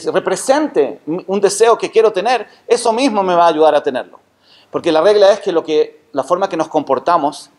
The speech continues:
es al final lo que sentimos. Ahaga ma'asim nimshachim alevavot. Entonces, si sabemos que una persona, al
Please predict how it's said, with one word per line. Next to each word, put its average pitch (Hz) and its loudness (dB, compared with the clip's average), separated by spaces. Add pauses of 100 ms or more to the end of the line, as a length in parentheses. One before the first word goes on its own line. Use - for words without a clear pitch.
es 151 -2
al 156 0
final 160 -2
lo 151 -2
que 147 -8
sentimos. 131 -12 (180)
Ahaga 180 2
ma'asim 190 -4 (200)
nimshachim 160 -4
alevavot. 131 -2 (180)
Entonces, 175 -2
si 170 -8
sabemos 233 2
que 240 -8
una 220 2
persona, 160 -2 (260)
al 160 0